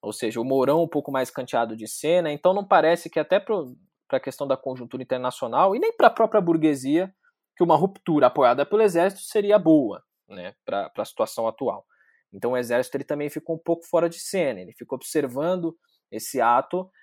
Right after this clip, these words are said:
é, pra, pra ver como vão ser as reações, né, como eu disse no início ali. É, existem as provocações, mas se essas provocações não geram reações,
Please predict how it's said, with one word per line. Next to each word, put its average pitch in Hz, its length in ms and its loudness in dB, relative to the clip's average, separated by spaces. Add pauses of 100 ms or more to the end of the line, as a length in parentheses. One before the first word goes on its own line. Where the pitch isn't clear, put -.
(120)
é, 113 220 2
pra, 147 360 4
pra 156 200 4
ver 165 140 0
como 220 340 0
vão 202 260 -2
ser 208 240 4
as 226 140 4
reações, 175 880 0
né, 110 160 -8
como 139 240 -6
eu 143 80 0
disse 147 300 -6
no 156 80 -4
início 170 420 -4
ali. 139 300 -2 (340)
É, 110 340 -2
existem 135 380 -4
as 123 60 -8
provocações, 196 920 0
mas 185 300 2
se - 260 -4
essas 190 240 -2
provocações 147 680 -4
não 147 200 -6
geram 113 340 -2
reações, 151 840 0